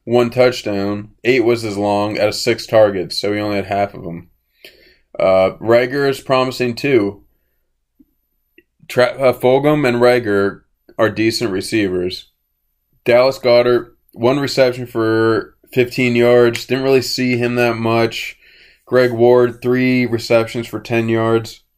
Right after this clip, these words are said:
Uh, Boston Scott had two receptions for nine yards. Corey Clement, one reception for four yards.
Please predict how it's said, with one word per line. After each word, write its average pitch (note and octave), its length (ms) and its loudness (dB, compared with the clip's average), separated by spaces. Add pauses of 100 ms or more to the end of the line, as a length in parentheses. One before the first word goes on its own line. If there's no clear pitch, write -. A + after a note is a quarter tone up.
(1400)
Uh, G2+ 140 2
Boston B2 340 2
Scott B2+ 280 2
had A2 160 -6
two C3+ 160 -4
receptions A#2+ 500 0
for A2 120 -6
nine G#2+ 280 -2
yards. G#2+ 400 0
Corey C3 260 0
Clement, A2+ 440 -2
one D3 200 0
reception A#2 520 -2
for A2 180 -6
four G#2+ 300 -2
yards. G2+ 560 -2